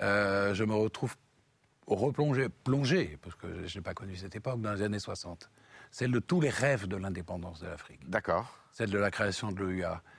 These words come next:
Speaker 1: euh, la
Speaker 2: L'Union
Speaker 1: de
Speaker 2: africaine.
Speaker 1: Nkrumah, de Lumumba, euh,
Speaker 2: Les gens qui étaient pour, euh, le panafricanisme, hein, c'est
Speaker 1: Le
Speaker 2: ça ?
Speaker 1: panafricanisme, mais dans tout ce qu'il y avait de, de, d'humaniste derrière. C'était pas un panafricanisme agressif vis-à-vis de l'Occident,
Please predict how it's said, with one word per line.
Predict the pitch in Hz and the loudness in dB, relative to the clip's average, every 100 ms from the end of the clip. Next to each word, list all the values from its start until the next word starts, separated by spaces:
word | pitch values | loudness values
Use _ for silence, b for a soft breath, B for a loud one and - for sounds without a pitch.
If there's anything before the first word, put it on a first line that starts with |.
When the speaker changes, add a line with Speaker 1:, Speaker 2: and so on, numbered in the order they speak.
| B - | B -12
Speaker 1:
euh, | 98 92 92 90 90 85 | -8 -4 -4 -6 -6 -6
la | 90 | -4
Speaker 2:
L'Union | 101 104 | 0 2
Speaker 1:
de | |
Speaker 2:
africaine. | 104 104 104 | 0 -2 -2
Speaker 1:
Nkrumah, | 87 110 104 98 95 95 | 0 0 2 2 2 2
de | 92 | 0
Lumumba, | 98 104 104 101 92 92 - B B B - | 2 2 2 2 2 0 -2 B B B -8
euh, | 95 92 - - | -6 -4 -6 -4
Speaker 2:
Les | 104 | -2
gens | 104 135 | 0 0
qui | 127 | -2
étaient | - 123 135 80 - | 2 2 2 -2 -2
pour, | 143 143 117 | 0 0 2
euh, | 104 | 2
le | 98 98 | 2 0
panafricanisme, | 131 117 - 110 117 120 87 101 | 0 -2 -4 -2 -2 -2 -4 -6
hein, | 107 | -6
c'est | - | 0
Speaker 1:
Le | 131 | 0
Speaker 2:
ça ? | - | 2
Speaker 1:
panafricanisme, | 156 143 - 165 139 139 165 175 143 | 0 0 0 0 2 2 4 4 4
mais | 131 127 123 123 117 117 | 2 4 4 4 4 2
dans | 120 120 107 _ _ | 0 -2 -4 _ _
tout | - | -6
ce | 131 - | -6 -6
qu'il | - 139 | -4 -2
y | 123 | 2
avait | 120 117 151 | 2 2 0
de, | 120 120 113 | 2 2 0
de, | 101 113 | -2 -2
d'humaniste | 113 127 147 175 220 - - - - | 2 4 4 6 4 2 -4 -10 -8
derrière. | 90 87 90 92 90 | -6 -4 -4 -4 -4
C'était | 101 131 | -4 0
pas | 202 185 | 2 2
un | 123 | 0
panafricanisme | 113 107 - 120 110 120 120 101 104 - | 0 -2 -2 -4 -2 -4 -4 -4 -4 -2
agressif | 127 123 104 - - 131 | 0 0 -2 -2 -2 -2
vis-à-vis | 113 110 | 0 0
de | 113 | 0
l'Occident, | 104 - 107 113 | -2 -4 -4 -4